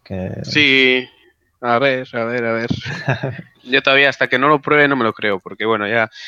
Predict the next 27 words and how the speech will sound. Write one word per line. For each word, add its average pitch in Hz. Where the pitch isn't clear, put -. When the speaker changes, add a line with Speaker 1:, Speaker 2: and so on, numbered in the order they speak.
Speaker 2:
he 127
probado 131
cosas 127
que, 110
que -
al 113
principio 123
parecían 120
muy 120
buenas 127
y 113
luego 117
no 117
eran 113
tal, 123
y 120
también 127
cosas 123
que 127
parecían 113
malas 131
y 110
luego 117
son 113
buenas, 147
como 110
el, 101